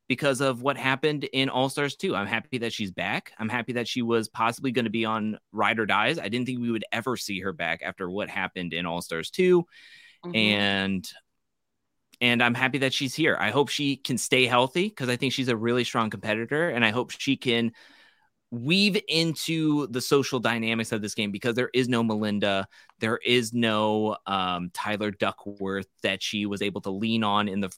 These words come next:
Speaker 1: uh, in her first go around. There's no Darrell. So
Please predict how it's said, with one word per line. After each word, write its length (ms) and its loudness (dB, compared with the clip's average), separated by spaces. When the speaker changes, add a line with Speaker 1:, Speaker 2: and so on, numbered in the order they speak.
Speaker 1:
uh, 240 0
in 80 0
her 100 2
first 280 0
go 120 4
around. 300 2
There's 160 -4
no 140 0
Darrell. 720 2
So 520 4